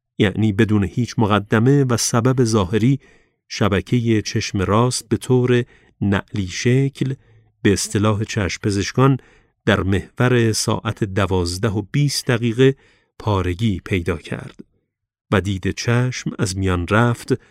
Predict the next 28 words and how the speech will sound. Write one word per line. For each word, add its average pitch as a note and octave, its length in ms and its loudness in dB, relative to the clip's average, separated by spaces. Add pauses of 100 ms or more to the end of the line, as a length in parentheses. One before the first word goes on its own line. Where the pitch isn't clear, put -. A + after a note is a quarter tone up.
(360)
و G2+ 60 0
تمام C3 440 2
اطبای A2+ 580 -2 (120)
مشهد B2+ 460 -2
و B2 60 0
تهران B2+ 480 2 (420)
از G2 220 0 (140)
عمل A#2 280 4
آن A#2 300 0 (100)
عاجز A#2 420 0
بودند B2 540 2 (380)
و G#2+ 60 2
رفتن G2 760 0
به G#2+ 80 0
خارج G#2 520 0
را F2+ 300 -2 (400)
الزام F2+ 480 0
می‌کردند. F2+ 680 -6 (720)
و A2 80 6
من B2 160 6
هم B2 160 0
گفتم: C3 440 2 (440)
"به A#2+ 100 6
خارج B2 520 2
نمی‌روم، F2+ 580 2
گرچه A#2+ 480 -2
کور - 380 -4
شوم." - 440 -10